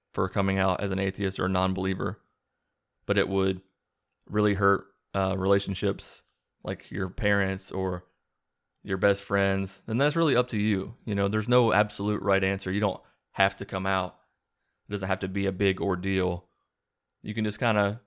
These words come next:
keep it to yourself, and if somebody asks you, then you can tell 'em, or you can lie about it. It really doesn't matter, but I feel like the way that the world's going now, it's becoming more apparent that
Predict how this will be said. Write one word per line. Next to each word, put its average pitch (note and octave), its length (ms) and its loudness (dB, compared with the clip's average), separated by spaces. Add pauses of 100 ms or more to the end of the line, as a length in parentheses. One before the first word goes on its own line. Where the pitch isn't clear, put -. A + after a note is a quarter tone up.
(140)
keep C#3 160 0
it C#3 40 -10
to C#3 60 -6
yourself, C3+ 440 2
and G#2+ 80 0
if G2+ 60 -6
somebody G#2 360 -2
asks G#2+ 380 -2
you, A#2 160 -4
then G2+ 160 -2
you G2+ 80 -6
can G#2 120 -6
tell G#2 320 -2
'em, A#2 160 -6
or G2 360 -2 (460)
you - 80 -14
can G2+ 100 -2
lie G2 240 4
about G#2 300 2
it. A#2 100 -2 (840)
It G#2 60 -4
really A#2 180 2
doesn't G2+ 220 0
matter, F#2+ 340 -2
but - 260 -10 (640)
I - 60 -16
feel B2 180 0
like C3 220 4 (760)
the G2 60 -2
way G#2 160 4
that A2 100 0
the G#2+ 80 0
world's G#2 280 0
going G2 320 2
now, F#2+ 320 4
it's - 120 -6
becoming G2 440 -4
more G2 420 -2 (380)
apparent B2+ 500 -2
that - 260 -2